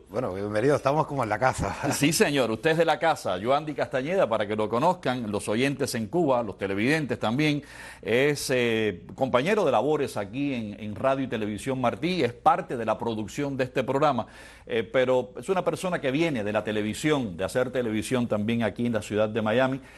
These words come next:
Speaker 2: y por eso lo incorporamos a estas tertulias para discutir noticias. Siempre la discusión de las noticias es muy, muy sabroso. Así que, bueno, vamos a comenzar por Venezuela. La, pudiéramos hablar, Michelle,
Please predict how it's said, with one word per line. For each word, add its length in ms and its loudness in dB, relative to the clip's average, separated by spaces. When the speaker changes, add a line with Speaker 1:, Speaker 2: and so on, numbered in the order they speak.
Speaker 2:
y 80 -4
por 180 -2
eso 360 -2
lo 80 -4
incorporamos 680 0
a 60 0
estas 320 -4
tertulias 640 2
para 240 0
discutir 500 -4
noticias. 500 -2
Siempre 400 -4
la 120 2
discusión 400 -4
de 80 0
las 100 0
noticias 580 0
es 60 -10
muy, 320 0
muy 160 0
sabroso. 520 -2
Así 200 0
que, 140 4
bueno, 260 4
vamos 280 2
a 40 2
comenzar 480 0
por 200 0
Venezuela. 560 2
La, 520 4
pudiéramos 460 -2
hablar, 380 2
Michelle, 640 -2